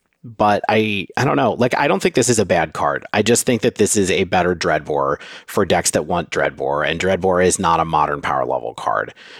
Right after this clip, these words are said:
unless you're playing, like, Niv to Light or something <laughs> like that. You know, remember, remember it used to be in that deck?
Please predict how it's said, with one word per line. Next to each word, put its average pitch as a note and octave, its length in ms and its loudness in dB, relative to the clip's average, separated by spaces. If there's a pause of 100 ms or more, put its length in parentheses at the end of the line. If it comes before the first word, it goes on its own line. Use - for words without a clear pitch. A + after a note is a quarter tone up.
(180)
unless G2+ 280 2
you're G#2 80 -2
playing, G2 260 0
like, E2 260 2
Niv D#2+ 300 -4
to - 140 -6
Light C2+ 380 -2 (280)
or F2+ 100 0
something - 380 0
<laughs> - 100 -6
like - 120 -14
that. - 160 -6 (200)
You - 120 0
know, B2+ 80 2
remember, C3 420 2 (120)
remember A#2+ 240 4
it F#2+ 60 -2
used A#2 140 2
to G#2 60 -6
be G2+ 120 0
in F2 80 -2
that F2+ 160 0
deck? - 380 -2